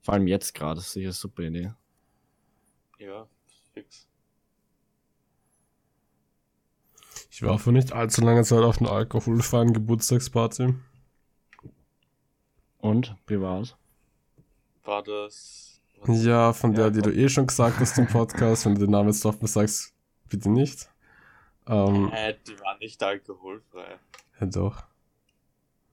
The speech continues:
Speaker 2: Nee.
Speaker 3: Hä, du warst nicht mal dort.
Speaker 2: Hä, da gibt's sogar ein Foto, wo die genannte Person mit einer anderen Person einen Shot trinkt.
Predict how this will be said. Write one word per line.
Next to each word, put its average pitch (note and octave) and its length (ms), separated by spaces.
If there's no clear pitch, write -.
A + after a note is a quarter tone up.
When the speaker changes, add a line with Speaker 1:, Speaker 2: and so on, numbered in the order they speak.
Speaker 2:
Nee. G2 360
Speaker 3:
Hä, G#2+ 100
du F#2+ 80
warst G2+ 220
nicht - 160
mal F#2+ 100
dort. F#2 340
Speaker 2:
Hä, B2+ 160
da D3 120
gibt's - 300
sogar C3 220
ein A2+ 80
Foto, G2+ 680
wo A#2+ 100
die A#2 120
genannte A2 440
Person C3 800
mit A#2 220
einer A#2 260
anderen A#2+ 400
Person A2+ 340
einen A2+ 140
Shot - 260
trinkt. F#2+ 240